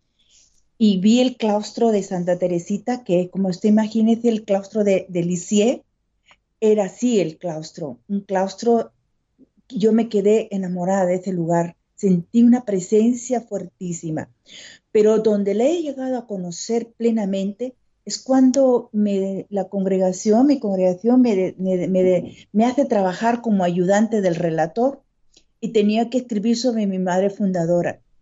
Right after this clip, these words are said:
Y usted se imagina, yo no tenía, pues, mucho conocimiento cómo hacerlo, pero bueno, ahí me puse al trabajo y sabe que descubrí cosas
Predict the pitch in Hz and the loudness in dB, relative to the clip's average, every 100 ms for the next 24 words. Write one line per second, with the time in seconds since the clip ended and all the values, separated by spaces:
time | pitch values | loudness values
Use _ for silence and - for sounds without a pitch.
0 | _ _ - 202 - 160 202 202 202 214 | _ _ -4 -4 -4 -6 0 2 2 2
1 | 220 220 208 214 214 214 214 202 208 208 | 4 4 4 2 4 0 -2 -2 0 0
2 | 214 208 202 202 208 208 185 180 185 196 | -4 -6 -8 -8 -8 -4 -4 -2 -2 -2
3 | 196 180 175 170 208 196 190 175 - 196 | 0 0 0 -2 2 2 0 -6 -4 0
4 | 190 190 147 147 _ _ - - _ 190 | 2 2 2 -6 _ _ -20 -20 _ -2
5 | 202 233 240 240 233 240 240 240 208 202 | 2 4 2 0 -4 -2 -4 -6 -6 -8
6 | - 247 - _ _ _ _ - 214 - | -8 -12 -12 _ _ _ _ -6 -4 -4
7 | - 196 190 240 254 233 - 220 208 - | -8 -4 0 0 2 0 0 -4 -4 -4
8 | 220 175 208 233 233 226 214 233 208 - | -6 0 0 0 -4 -12 -8 -6 -6 -10